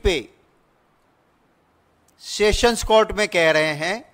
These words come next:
कि किस तरह का ये स्कैम था। इन्वेस्टिगेशन के दौरान करोड़ों रुपए मिले हैं,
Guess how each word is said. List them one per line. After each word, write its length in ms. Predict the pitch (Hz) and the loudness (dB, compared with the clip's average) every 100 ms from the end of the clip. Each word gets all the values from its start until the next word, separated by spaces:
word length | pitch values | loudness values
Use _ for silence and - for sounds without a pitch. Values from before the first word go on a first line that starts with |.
| _ _ _ _ _ _ _ _ _ _ _ _ _ _ _ _ - | _ _ _ _ _ _ _ _ _ _ _ _ _ _ _ _ -12
कि 80 | 185 | -12
किस 480 | - 226 247 - - | -8 -2 -2 0 2
तरह 240 | 202 208 | 2 2
का 160 | 208 196 | 2 2
ये 160 | 190 | 2
स्कैम 480 | - - 175 170 156 | -4 -4 0 0 -2
था। 220 | - 101 - _ _ _ _ _ _ _ _ _ - | -10 -12 -14 _ _ _ _ _ _ _ _ _ -12
इन्वेस्टिगेशन 880 | 160 165 190 - 208 208 196 208 185 | -4 0 0 -2 -4 0 0 -2 -4
के 120 | 190 | -2
दौरान 480 | 175 165 170 185 233 - _ _ _ _ _ _ _ _ _ _ _ _ _ _ _ _ _ _ - | 2 2 4 2 -2 -16 _ _ _ _ _ _ _ _ _ _ _ _ _ _ _ _ _ _ -2
करोड़ों 400 | 202 214 233 240 | 2 6 6 6
रुपए 340 | 220 - 214 190 | 4 2 2 2
मिले 280 | 175 170 185 | 0 0 0
हैं, 220 | 202 | 0